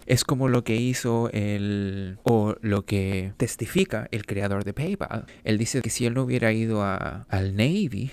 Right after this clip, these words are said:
de los Estados Unidos, él no hubiera aprendido la, lo que es el liderazgo. Bueno, ahí podemos ver otro, otro ejemplo. En, creo que cuatro años después, ya, cuatro años después, Robert renuncia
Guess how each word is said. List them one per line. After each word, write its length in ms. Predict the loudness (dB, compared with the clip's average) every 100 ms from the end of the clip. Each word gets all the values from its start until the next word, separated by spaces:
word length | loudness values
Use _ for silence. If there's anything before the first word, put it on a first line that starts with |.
| 0
de 120 | 2
los 200 | 4 2
Estados 380 | 0 2 2 0
Unidos, 380 | -2 0 -2 0
él 180 | 0
no 80 | 0
hubiera 180 | 0 0
aprendido 460 | 0 -2 -2 0 0
la, 600 | 2 2 2 0 -2 -4
lo 180 | -2 2
que 140 | 2
es 160 | 0 -2
el 100 | -2
liderazgo. 640 | -2 -2 -2 -4 -8 -12
Bueno, 300 | 0 2 2 -6 -6
ahí 140 | -4
podemos 420 | -2 -4 -4 -6 -6
ver 140 | -4
otro, 560 | -4 -4 -4 -4 -6 -8 -4
otro 300 | -4 0 -2
ejemplo. 560 | 0 -4 -2 -2 -2 0
En, 880 | 2 2 2 -2 -4 -4 -8 -10 -14 -8
creo 240 | -2 -2 -2
que 40 | 0
cuatro 340 | 0 2 -2
años 240 | -2 -4
después, 500 | -6 -6 -4 -4 -6 -8
ya, 240 | -8 -10
cuatro 260 | -4 -2 -2
años 240 | -4 -6
después, 720 | -6 -6 -6 -4 -4 -6 -14 -16
Robert 520 | -2 -2 0 -4 -6 -2
renuncia 720 | -2 -2 -6 -8 -6 -6